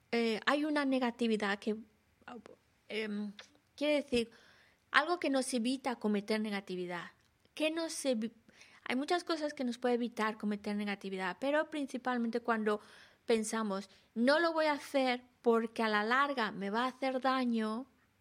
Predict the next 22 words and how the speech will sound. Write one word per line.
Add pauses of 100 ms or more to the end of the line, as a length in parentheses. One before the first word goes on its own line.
(340)
porque
es
una
acción
incorrecta, (400)
va
a
traerme
consecuencias
negativas", (320)
no
lo
hago (120)
pensando
en
las (180)
consecuencias
de
esas
acciones
hacia
mí,